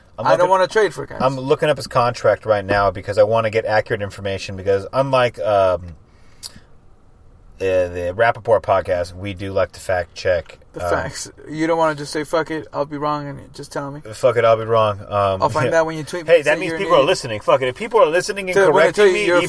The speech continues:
Speaker 2: fucking
Speaker 1: better.
Speaker 2: dumbass,
Speaker 1: Fuck.
Speaker 2: you know,
Speaker 1: Fuck
Speaker 2: you're
Speaker 1: yeah. Ma-, rappers need to research people who research and text them and tweet 'em, whatever. He's like, "Great, perfect, who cares?"
Speaker 2: I am doing the research. When I make a mistake, you're gonna tell me.
Speaker 1: <coughs> So shout out to you, Rap. Um,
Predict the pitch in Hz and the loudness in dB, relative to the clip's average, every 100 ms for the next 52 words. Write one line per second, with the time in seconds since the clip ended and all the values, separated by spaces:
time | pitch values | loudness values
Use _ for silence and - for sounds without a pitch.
0 | 196 170 139 165 170 185 127 - - - | 2 4 4 4 2 0 0 -4 -16 -18
1 | 156 160 170 180 143 185 143 156 180 190 | -10 -4 2 2 4 2 2 0 0 0
2 | 147 202 311 214 170 135 127 110 143 202 | 2 2 2 -6 -10 -8 -10 -6 -4 -2
3 | 202 226 226 220 214 208 214 214 196 220 | -4 -8 -8 -6 -6 -6 -4 -4 -4 -4
4 | - - 113 143 202 208 175 127 160 165 | -4 -8 -8 -10 -8 -2 -2 0 2 2
5 | 143 92 - - - 156 147 110 131 160 | 2 -6 -14 -20 -12 0 0 2 4 4
6 | - 180 127 113 156 165 156 190 170 147 | 4 -2 -2 -8 -2 2 4 4 2 -2
7 | 139 139 131 135 139 151 147 151 151 147 | -2 -4 -4 -8 -8 -10 -6 -6 -6 -10
8 | - 160 147 143 143 135 151 139 127 - | -8 -8 -8 -10 -10 -8 -8 -6 -6 -4
9 | - - - - - 190 107 - - 147 | -6 -6 -2 0 0 -2 -6 -10 -8 -4
10 | 131 123 117 - - 123 - 156 160 139 | -4 -6 -14 -18 -2 -2 4 4 4 2
11 | 131 139 131 123 151 - - - - - | -4 -8 -2 2 2 0 -12 -20 -20 -20
12 | - 110 107 104 98 92 | 0 4 6 4 0 -10